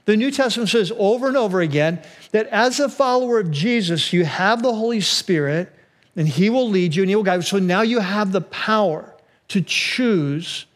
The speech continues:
what will lead to blessing. So the question is, what will you choose? Now, what we see in the New Testament is that this desire that God has to bless us is still not automatic.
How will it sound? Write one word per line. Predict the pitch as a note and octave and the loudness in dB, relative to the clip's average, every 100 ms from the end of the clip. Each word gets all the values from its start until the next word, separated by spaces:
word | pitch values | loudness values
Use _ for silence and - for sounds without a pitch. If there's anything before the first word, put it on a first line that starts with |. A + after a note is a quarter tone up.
| _ _ _ | _ _ _
what | G3+ G3+ | -2 0
will | F#3+ | 0
lead | F#3 F3+ | 0 0
to | D#3 | 0
blessing. | D#3 D3+ D3 - - - _ _ _ _ _ _ - | 0 0 -2 -10 -14 -20 _ _ _ _ _ _ -4
So | F3+ | 0
the | F3 | 0
question | F3 G3+ A3 - B3 | 2 0 0 -2 0
is, | D#3 E3 F3+ - _ _ _ _ _ _ _ - | 0 0 -2 -8 _ _ _ _ _ _ _ 0
what | E3 F3 | 0 0
will | D#3+ | -2
you | D#3+ F3 | 0 -2
choose? | - - C#4+ F#3+ D3 - - _ _ - - _ | -2 -2 0 0 -4 -10 -14 _ _ -20 -20 _
Now, | A3+ A3 D3 | 0 0 0
what | G3 B3 | 0 0
we | C#4+ | 0
see | C4 - B3+ | -2 0 2
in | A3 | 2
the | F#3+ | 2
New | G3 D4 | 0 0
Testament | - F#3+ D3+ F#3+ G3+ A#3 | 0 0 0 0 0 0
is | A3 F3+ | 0 2
that | G#3+ G#3 - - _ - | 0 -2 -6 -20 _ -2
this | A3 - - | 0 0 -4
desire | G3+ F#3 F#3+ A3 B3 D4 | -2 0 2 2 2 0
that | C4+ G3 | -2 -2
God | A3 G3+ | 0 0
has | G3+ D#3+ | 0 0
to | F3+ | -2
bless | F#3 A3+ B3 | 2 0 0
us | G#3 F3 | -2 -2
is | G#3+ E3+ | -2 0
still | - B3+ | 2 0
not | B3+ G#3+ | 0 -2
automatic. | G3+ F#3 G3+ A#3 A#3+ B2+ | 0 0 2 0 0 -4